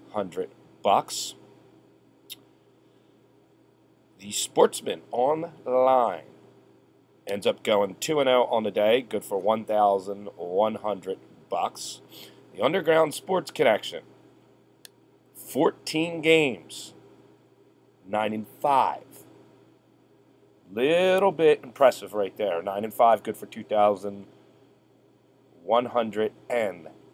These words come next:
seventy bucks. Your best pick,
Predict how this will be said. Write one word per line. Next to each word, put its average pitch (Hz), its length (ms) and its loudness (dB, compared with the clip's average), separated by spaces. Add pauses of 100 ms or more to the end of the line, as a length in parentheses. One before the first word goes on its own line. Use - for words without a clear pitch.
(760)
seventy 101 440 -6
bucks. 127 300 4
Your 123 80 -2
best 113 260 2
pick, - 320 -6